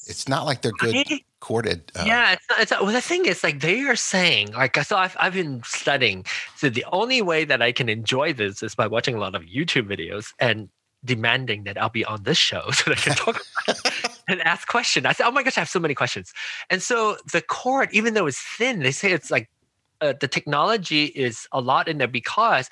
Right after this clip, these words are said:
Speaker 2: they have to, uh, do a reverse,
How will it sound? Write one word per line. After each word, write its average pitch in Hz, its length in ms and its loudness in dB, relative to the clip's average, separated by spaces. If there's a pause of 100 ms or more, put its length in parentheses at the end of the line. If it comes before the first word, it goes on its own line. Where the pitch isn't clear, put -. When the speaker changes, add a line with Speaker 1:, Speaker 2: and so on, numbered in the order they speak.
(320)
Speaker 2:
they 151 140 2
have 160 520 2
to, 127 500 0 (480)
uh, 120 360 2 (100)
do 156 200 -2
a 151 120 2
reverse, 123 800 -2